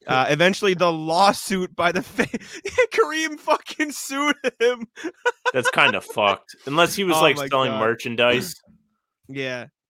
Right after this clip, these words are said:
Speaker 1: He changed the name to Abdul Kareem Al-Jabbar, uh, which is just
Speaker 2: Because, like, if that other Kareem was, like, an accountant,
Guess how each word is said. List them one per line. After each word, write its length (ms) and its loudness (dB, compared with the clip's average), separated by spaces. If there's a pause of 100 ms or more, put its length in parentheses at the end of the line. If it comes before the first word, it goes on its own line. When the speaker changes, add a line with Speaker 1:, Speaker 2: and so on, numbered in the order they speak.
(800)
Speaker 1:
He 180 -8
changed 300 -6
the 60 -12
name 140 -6
to 100 -8
Abdul 260 -8
Kareem 260 -12
Al-Jabbar, 520 -16 (440)
uh, 280 -20
which 200 -18
is 60 -20
just 140 -18
Speaker 2:
Because, 440 0
like, 380 0 (400)
if 200 -2
that 260 4
other 320 2
Kareem 680 -4 (400)
was, 240 -6
like, 160 -2
an 80 -6
accountant, 680 -6